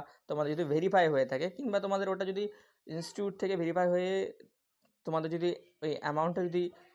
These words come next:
আহ, বিকাশ ভবন থেকে ভেরিফাই হয়ে থাকে, তাহলে কিন্তু তোমাদের যে টাকাটা সেটা কিন্তু অবশ্যই সঙ্গে সঙ্গে ঢুকে যাবে কিছুদিনের মধ্যেই। কারণ আমাদের ইলেকশন চলছিল, লোকসভা ইলেকশন, সেটা কিন্তু পার হয়ে গেছে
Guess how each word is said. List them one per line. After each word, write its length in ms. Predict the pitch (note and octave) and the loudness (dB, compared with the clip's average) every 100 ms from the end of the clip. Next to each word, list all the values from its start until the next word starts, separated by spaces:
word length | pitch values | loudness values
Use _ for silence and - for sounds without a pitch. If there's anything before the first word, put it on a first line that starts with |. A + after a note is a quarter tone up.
| _ - | _ 0
আহ, 120 | C#3 | 0
বিকাশ 280 | C#3+ D3+ F3 | 2 2 4
ভবন 240 | E3+ F#3 G3 | 6 4 4
থেকে 160 | G3+ | 2
ভেরিফাই 300 | F#3 E3+ F3 | 4 4 4
হয়ে 160 | E3+ D#3+ | 2 2
থাকে, 160 | D3 F#3 | 0 0
তাহলে 220 | D#3+ D3 | 0 0
কিন্তু 180 | D3 D3+ | -2 -4
তোমাদের 240 | D#3 C#3+ C#3+ | -4 -4 -4
যে 100 | C#3+ | -4
টাকাটা 340 | C#3+ C3 D3+ | -2 -2 -4
সেটা 180 | F3+ C3+ | -6 -8
কিন্তু 200 | C3+ C#3 C#3 | -8 -6 -6
অবশ্যই 380 | B2+ C3 G3 G3 | -6 -6 -8 -6
সঙ্গে 200 | C#3 C3+ | -6 -6
সঙ্গে 220 | C3+ D3+ | -6 -6
ঢুকে 240 | D#3+ C#3+ C#3 | -6 -4 0
যাবে 160 | C#3 D3+ | 0 -2
কিছুদিনের 420 | C#3+ C#3 C#3 C#3 | -8 -6 -4 -2
মধ্যেই। 280 | C#3+ C#3 D#3 A#2+ | 0 2 2 0
কারণ 180 | D3 C#3 | -4 -2
আমাদের 280 | C#3 C#3+ C#3+ C#3+ - - - | -2 -4 -4 -6 -10 -16 -4
ইলেকশন 380 | D3+ D#3+ - F3+ | -2 -2 -2 -4
চলছিল, 360 | E3+ E3+ E3+ G3+ C4 - _ _ | -4 -4 -4 -6 -8 -12 _ _
লোকসভা 340 | D3+ D3 D3+ D3+ | -6 -4 -4 -4
ইলেকশন, 300 | D3 D3 G#3 | -2 -4 -8
সেটা 180 | F3+ D#3+ | -6 -6
কিন্তু 220 | D3 D3 D3+ - _ - | -6 -6 -8 -10 _ -2
পার 180 | C#3+ D3 | 0 0
হয়ে 200 | C#3+ C#3+ | -2 -2
গেছে 240 | C#3 D3+ | -2 -4